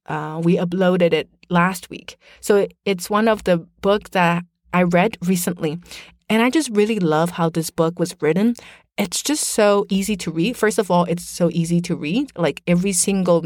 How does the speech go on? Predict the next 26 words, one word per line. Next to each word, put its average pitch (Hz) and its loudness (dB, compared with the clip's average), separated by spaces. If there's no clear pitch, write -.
tips - -2
is 220 2
so 220 2
clear. 190 0
Uh, 160 -4
so 170 0
you 170 4
can 196 0
pick - -2
and 320 2
choose 202 0
and 165 2
then 170 4
just 175 0
easily 170 2
follow 127 -6
it. - -14
And 208 4
I 208 2
really 269 2
like 202 0
the 180 -2
tone 190 -2
of 185 0
the 175 0
book. 190 0